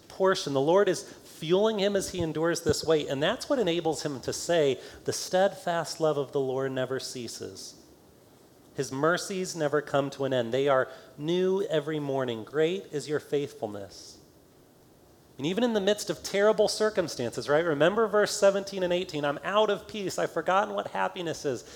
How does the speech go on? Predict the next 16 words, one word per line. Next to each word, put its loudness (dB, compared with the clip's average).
Even -2
in 0
the 0
midst 2
of -4
terrible 6
circumstances, 0
Jeremiah 4
is 2
able 0
to 4
say, 2
"God's 0
love 4
is 0
unceasing, -6